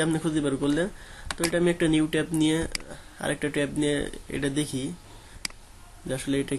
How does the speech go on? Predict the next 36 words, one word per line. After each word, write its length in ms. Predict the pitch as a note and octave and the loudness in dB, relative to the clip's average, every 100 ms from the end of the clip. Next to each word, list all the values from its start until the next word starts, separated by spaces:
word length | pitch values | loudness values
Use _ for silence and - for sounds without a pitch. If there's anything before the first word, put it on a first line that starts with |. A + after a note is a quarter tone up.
| C3 | -2
কি। 100 | C3+ D3+ - - - - - - - - - - - - - - - - - D3+ | -2 -2 -8 -18 -18 -18 -18 -18 -18 -18 -18 -18 -20 -20 -16 -14 -14 -16 -4 -4
এ-, 100 | - F3 | 6 6
এ-, 160 | E3+ - | 6 4
এটাকে 280 | E3+ G3 G3 G3 | 6 6 8 8
আপনি 120 | G3 F#3+ | 8 6
আবার 100 | F#3 F3+ | 6 6
একটু 120 | F3+ E3+ | 6 6
justify 360 | F3 - F3 E3+ | 6 4 2 4
করার 180 | E3+ E3+ E3 | 4 4 4
জন্য 180 | E3 D3+ F3 G3 E3 | 4 4 2 2 6
বা 80 | D3+ D3 | 8 8
ভালোভাবে 320 | D#3+ E3 D#3+ D#3+ | 6 4 4 4
দেখার 180 | E3 D3 | 2 2
জন্য 100 | D3+ D3+ | 4 2
আসলে 160 | E3+ E3 | 4 4
সে 80 | E3 D3+ | 4 6
ইউএস 240 | D3+ D3+ E3 | 8 8 6
এর 60 | D3+ | 4
কিনা 220 | D#3 C3+ B2 - - - | 2 2 0 -8 -14 -2
সেটিও 240 | E3 D#3 D#3 | 0 4 4
আপনাকে 220 | D3+ D#3+ D#3 | 4 2 2
একটু 140 | - D#3 D3+ C#3+ | 2 2 4 4
ভালোভাবে 280 | C#3+ D3 D3 | 4 4 4
check 120 | E3 C#3+ D3 | 2 2 -2
করতে 180 | C#3 B2 | -2 -4
হবে, 160 | A#2 A2+ A#2 | -2 -2 0
কারণ, 220 | C3+ C#3 C#3 | 2 4 2
আহ, 500 | C3 - - - C#3+ C#3+ | -2 -8 -10 2 4 4
যেহেতু 220 | D#3+ D#3 E3+ | 4 4 6
অনেকেই 260 | E3 D#3+ D#3+ D3 | 6 4 4 4
বাংলাদেশে 340 | D3+ D#3+ D#3+ D#3 | 2 2 4 4
সিপিএ 240 | D3 D3+ D3+ | 4 2 2
marketing 280 | C#3 C#3 C#3+ | 2 0 0
করে, 120 | C3+ B2 C3+ | -2 -2 4
তারাও 180 | D3+ D#3+ | 4 4
কিন্তু 220 | E3+ E3 | -2 0